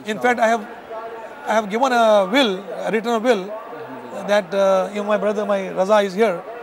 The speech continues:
Speaker 2: I told him that wherever I die, I should be buried in Najaf Ashraf.
Speaker 1: Inshallah.
Speaker 2: And inshallah, he'll follow my will.
Speaker 1: Inshallah.
Speaker 2: Yes.
Speaker 1: Inshallah. Thank you very much.
Speaker 2: Thank you very much.
Speaker 1: And,
Speaker 2: And, uh,
Speaker 1: uh,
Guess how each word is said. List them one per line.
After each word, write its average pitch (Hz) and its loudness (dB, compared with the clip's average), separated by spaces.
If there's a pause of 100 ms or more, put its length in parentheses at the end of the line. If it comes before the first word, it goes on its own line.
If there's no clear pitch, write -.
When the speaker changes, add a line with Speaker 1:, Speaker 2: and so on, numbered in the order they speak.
(120)
Speaker 2:
I 190 0
told 226 2
him 208 -2
that 202 4 (480)
wherever 254 4
I 240 4
die, 190 4 (300)
I 196 0
should 214 -4
be 214 -2
buried 196 0
in 208 -6
Najaf 180 -4
Ashraf. 139 -10 (260)
Speaker 1:
Inshallah. - -16
Speaker 2:
And 190 -6
inshallah, 208 0
he'll 196 -2
follow 175 -4
my 165 -8
will. 151 -10
Speaker 1:
Inshallah. - -12 (100)
Speaker 2:
Yes. - -14 (160)
Speaker 1:
Inshallah. - -18 (140)
Thank 160 -12
you 160 -12
very 160 -8
much. 156 -8
Speaker 2:
Thank 175 -4
you 180 -6
very 202 0
much. 208 0 (240)
Speaker 1:
And, 160 -6
Speaker 2:
And, - -
uh, 147 -6 (100)
Speaker 1:
uh, 160 2